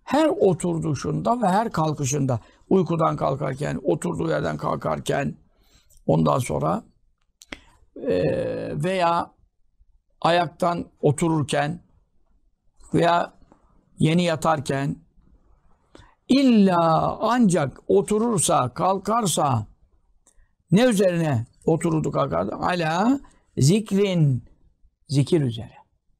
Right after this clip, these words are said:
Hiçbir meclisinde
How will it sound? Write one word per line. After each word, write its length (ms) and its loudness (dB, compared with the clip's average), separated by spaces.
Hiçbir 760 2
meclisinde 1200 -2